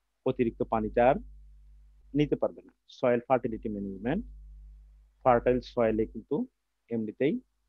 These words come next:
fertile soil, fertile soil এমনিতেই তোমার productive হয় এবং সে ময়েশ্চার ধরে রাখতে পারে। Important জিনিসটা হলো soil fertility management plus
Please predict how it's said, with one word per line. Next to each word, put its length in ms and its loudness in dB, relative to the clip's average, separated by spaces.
fertile 320 0
soil, 240 0
fertile 360 0
soil 280 0
এমনিতেই 420 -4
তোমার 240 -6
productive 420 -4
হয় 240 -2
এবং 120 -8
সে 100 -8
ময়েশ্চার 280 -6
ধরে 200 -8
রাখতে 260 -6
পারে। 200 -10
Important 600 -2
জিনিসটা 400 -4
হলো 140 0
soil 300 -6
fertility 400 -2
management 500 0
plus 180 6